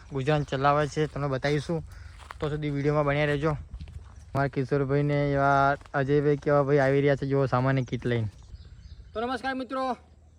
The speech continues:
ભાઈ હું આ પહોંચી ગયો આ લોકેશન પર. તમે જોઈ શકો છો મિત્રો, આ બે બહેનો છે, બહેનોને આગળ પાછળ કોઈ છે નહીં. પિતા ત્રણ વર્ષ, અ, અ, થયા અવસાન થયા અને મમ્મીએ ભાઈ, અ,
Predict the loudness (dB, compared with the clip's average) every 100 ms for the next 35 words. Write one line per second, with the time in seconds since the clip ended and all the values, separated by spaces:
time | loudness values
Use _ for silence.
0 | -20 -10 -6 -4 -4 -6 -8 -8 -4 -2
1 | -2 -6 -10 -12 -12 -12 -12 -18 -18 -14
2 | -8 -8 -8 -10 -10 -10 -10 -8 -8 -12
3 | -18 -18 -16 -14 -12 -12 -14 -16 -16 -16
4 | -16 -20 -20 -20 -20 -20 -18 -12 -10 -8
5 | -6 -6 -6 -6 -6 -6 -8 -8 -6 -6
6 | -6 -12 -20 -14 -12 -10 -12 -14 -20 -20
7 | -20 -14 -12 -6 -8 -6 -8 -6 -8 -8
8 | -8 -12 -18 -20 -20 -16 -12 -12 -12 -10
9 | -4 -4 -4 -8 -10 -10 -10 -12 -12 -14
10 | -12 -12 -12 -10 -8 -8 -12 -20 -20 -20
11 | -20 -18